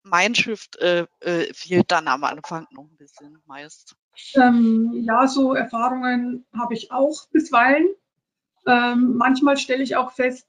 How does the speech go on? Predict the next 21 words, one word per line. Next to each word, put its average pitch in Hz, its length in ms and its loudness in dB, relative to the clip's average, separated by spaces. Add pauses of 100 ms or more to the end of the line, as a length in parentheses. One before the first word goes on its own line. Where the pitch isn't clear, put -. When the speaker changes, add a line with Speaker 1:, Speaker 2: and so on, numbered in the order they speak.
(460)
Speaker 2:
dass 240 340 0
Content 262 560 2
hier 254 240 2
missverstanden 254 760 2
wird 247 300 -2
als, 220 500 -4 (280)
ähm, 214 440 0 (1800)
nützlich 320 560 6
zur - 120 2
Kommunikationsvermeidung, 269 1500 2 (420)
sage 226 260 -4
ich 208 60 -8
jetzt 208 180 -6
mal. - 240 -6 (640)
Ja, 240 160 4
also 262 220 0
ich, 262 320 2
äh, 254 460 2
pflaster 294 440 0
alles 262 320 2
zu 302 120 2